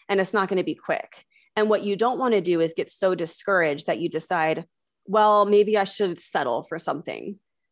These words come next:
That's how investors buy something that's a bad deal. Don't settle, be patient, and the right deal will come along.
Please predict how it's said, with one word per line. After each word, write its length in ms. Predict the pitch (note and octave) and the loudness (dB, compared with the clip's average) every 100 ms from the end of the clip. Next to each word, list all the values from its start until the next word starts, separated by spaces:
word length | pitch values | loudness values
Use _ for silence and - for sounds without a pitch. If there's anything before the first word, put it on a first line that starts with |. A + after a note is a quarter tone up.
| _ | _
That's 260 | G3+ A3+ A#3 | 0 0 2
how 140 | B3 | 2
investors 540 | A3+ G3 F#3 - F#3+ E3 | 4 2 0 0 -2 0
buy 260 | E3 D3+ | 0 0
something 400 | E3 F3+ F3 E3+ | -2 -4 -2 -2
that's 200 | E3 D#3 | -2 -4
a 40 | D#3+ | -6
bad 320 | D3+ C#3 C3+ | -4 -4 -6
deal. 340 | A2 A#1 - - | -6 -6 -4 0
Don't 220 | G3+ - | 0 -2
settle, 580 | - G#3+ G3+ G3+ G#3 - _ _ E3+ | 0 2 4 2 2 -4 _ _ -8
be 200 | G3+ A3+ | -6 -6
patient, 600 | - F3+ F3+ - A3+ G#3+ | -4 -4 -2 -2 -2 0
and 140 | G3 | -2
the 120 | F#3 | 0
right 260 | E3+ E3 E3 | 0 -2 -2
deal 220 | F3 E3+ | -2 0
will 180 | D#3+ D#3+ | 0 -2
come 200 | D#3+ D3 | -4 -8
along. 400 | F#2+ - C#2 | -8 -10 -12